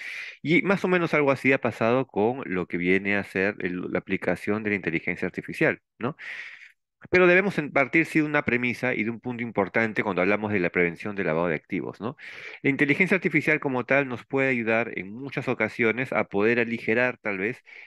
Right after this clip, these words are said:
el peso operativo, analítico, en cantidad de operaciones, en cantidad de clientes, ¿no? Sin embargo,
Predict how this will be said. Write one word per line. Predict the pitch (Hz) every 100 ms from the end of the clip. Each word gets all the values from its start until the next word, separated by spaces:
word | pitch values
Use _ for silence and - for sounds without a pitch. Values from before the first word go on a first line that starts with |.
| -
el | 101 101
peso | 131 123 139
operativo, | 117 - 87 87 - 139 104 120
analítico, | 92 92 92 120 110 110 110 127 - - - -
en | 104
cantidad | 92 101 87 104
de | 107
operaciones, | - 85 80 - 127 110 95 98
en |
cantidad | - 82 87 95
de | 95
clientes, | 80 78 69 - -
¿no? | 107 139 _ - _ -
Sin | - 147
embargo, | 156 190 180 165